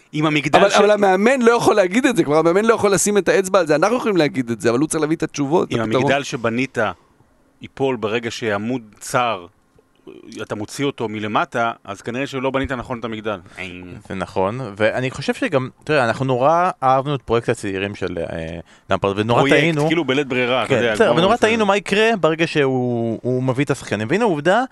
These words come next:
Speaker 3: שחלק מהם עדיין שורדים. כלומר, עדיין יש לך את הריס ג'יימס, אתה יכול להגיד שהוא נותן סוג של עונות טובה, והבסיס של למפרד, לא משנה מי מתחלף שמה,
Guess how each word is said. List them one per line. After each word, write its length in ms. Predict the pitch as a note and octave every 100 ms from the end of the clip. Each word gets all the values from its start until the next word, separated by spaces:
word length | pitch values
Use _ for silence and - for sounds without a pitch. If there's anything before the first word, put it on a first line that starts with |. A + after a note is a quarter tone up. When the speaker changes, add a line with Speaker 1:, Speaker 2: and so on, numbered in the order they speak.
| - - -
Speaker 3:
שחלק 540 | - C#3+ - G#3+ B3 A3+
מהם 300 | A#3 A#3+ A3+ - _
עדיין 320 | C3 D#3 F3
שורדים. 460 | D3+ D3 B2+ B2 G2+
כלומר, 260 | A#2 B2 B2+
עדיין 300 | D#3+ E3 D#3+
יש 120 | B2+
לך 60 |
את 140 | D3+ C3
הריס 380 | B2+ C3 D#3 -
ג'יימס, 280 | D3+ D#3+ D3
אתה 80 | D#3
יכול 140 | D3
להגיד 180 | C#3+ C#3+
שהוא 100 | C#3+
נותן 220 | C#3 C#3+ - -
סוג 260 | - D3
של 140 | D3 D3
עונות 200 | D3 D3
טובה, 240 | C#3+ F3 - - - -
והבסיס 720 | A#2 B2+ C3 A#2 - A#3 A3+
של 280 | - C#3 C3 A#2
למפרד, 380 | E3 D3 B2+
לא 60 | G#3
משנה 280 | F#3+ F#3 E3+
מי 220 | F#3+ G3
מתחלף 340 | F3 - F3+
שמה, 300 | - G#3 A#3+